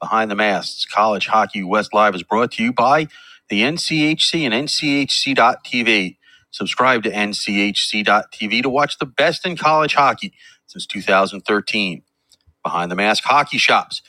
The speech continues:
Visit any of our Three Valley locations or go to behind the mask dot com, whether you're on ice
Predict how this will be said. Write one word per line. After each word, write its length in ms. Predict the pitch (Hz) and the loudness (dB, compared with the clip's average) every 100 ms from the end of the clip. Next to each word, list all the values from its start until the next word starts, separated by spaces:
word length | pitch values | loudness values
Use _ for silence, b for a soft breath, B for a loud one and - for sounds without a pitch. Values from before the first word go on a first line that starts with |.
| b b - | b b -6
Visit 220 | 110 123 | 0 2
any 200 | 131 151 | 2 2
of 80 | 104 | 0
our 120 | 92 | -2
Three 200 | - 101 | -4 -2
Valley 300 | 95 95 92 | 0 2 0
locations 680 | 92 90 104 113 - 175 104 | -2 -4 -4 -2 -4 -6 -4
or 80 | 90 | -2
go 100 | 92 | -2
to 60 | |
behind 320 | 90 92 98 | -2 -2 -2
the 60 | 92 | 0
mask 300 | 98 95 - | 0 -2 2
dot 280 | 98 98 - | 0 0 -2
com, 300 | 110 131 147 | 0 2 2
whether 140 | 107 | 0
you're 200 | 98 95 | 0 0
on 200 | 90 90 | 0 0
ice 400 | 92 151 190 - | 2 2 -2 -8